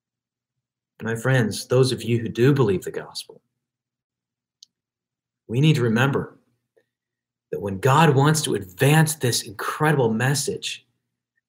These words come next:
he does not give it through a script that is to be recited, but through lives that must be ignited.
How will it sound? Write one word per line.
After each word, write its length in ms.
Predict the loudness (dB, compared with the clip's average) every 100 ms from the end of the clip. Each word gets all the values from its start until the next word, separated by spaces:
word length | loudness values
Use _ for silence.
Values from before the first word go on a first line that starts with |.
| _ _
he 160 | 4 6
does 180 | 6
not 320 | 4 0 0 0
give 220 | 4 4
it 240 | 4 -4
through 360 | 0 4 4 2
a 100 | -4
script 800 | 0 0 0 4 4 4 -10 -6
that 100 | -4
is 160 | -4 -4
to 100 | -2
be 100 | -2
recited, 880 | -4 -4 -4 -2 0 0 0 -6 -14 _ _ _ _ _ _ _ _ _ _ _ _ -2
but 220 | -2 0
through 160 | 0 2
lives 680 | 2 4 4 4 2 0
that 120 | -2 0
must 260 | 0 0
be 200 | -4 -6
ignited. 600 | -6 -4 0 0 -2 -6